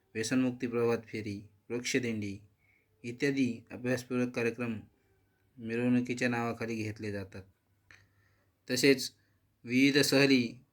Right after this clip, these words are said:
भौगोलिक सहली, ऐतिहासिक सहली आयोजित करणे, वार्षिक क्रीडा स्पर्धा आयोजित करणे, स्नेहसंमेलन, शालेय स्नेहसंमेलने, वार्षिक अंक, मासिक नियतकालिके इत्यादी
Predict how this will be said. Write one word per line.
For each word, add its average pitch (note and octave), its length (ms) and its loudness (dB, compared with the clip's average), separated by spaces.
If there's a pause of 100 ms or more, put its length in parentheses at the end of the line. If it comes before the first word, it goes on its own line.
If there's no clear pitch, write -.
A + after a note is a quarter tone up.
(120)
भौगोलिक A#2 540 0
सहली, A2+ 540 -2
ऐतिहासिक B2 400 0
सहली A#2 320 0
आयोजित A2 340 0
करणे, G2+ 300 -6 (460)
वार्षिक A2+ 500 -2 (380)
क्रीडा B2+ 320 4
स्पर्धा B2 400 0
आयोजित A#2 320 0
करणे, G#2 300 -4 (180)
स्नेहसंमेलन, A2+ 1040 -2
शालेय C3 480 4
स्नेहसंमेलने, G#2+ 920 -4 (360)
वार्षिक A#2 460 -2
अंक, A2+ 260 -8 (200)
मासिक A2+ 460 -4
नियतकालिके G#2+ 840 -4 (440)
इत्यादी C3 720 0